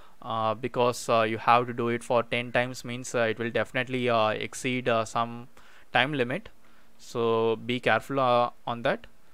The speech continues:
So try to solve it in, uh, at least in linear, uh, approach or in n log n. Until that, it will work properly.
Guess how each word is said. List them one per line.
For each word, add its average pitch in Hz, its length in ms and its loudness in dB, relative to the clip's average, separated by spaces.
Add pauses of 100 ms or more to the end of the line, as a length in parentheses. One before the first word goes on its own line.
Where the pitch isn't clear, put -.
(200)
So - 160 -4
try 120 220 6
to 143 100 0
solve 127 320 4
it 123 140 -2
in, 117 280 -4
uh, 110 300 0
at - 160 -6
least 123 300 0
in 113 280 -2
linear, 120 400 0
uh, 113 200 6 (180)
approach 127 420 0 (100)
or 127 220 4
in 123 380 -2
n 127 220 -2
log 110 260 4
n. 101 220 -6 (600)
Until 156 280 2
that, 156 240 6
it 127 160 2
will 131 160 2
work 120 260 4
properly. 107 540 -2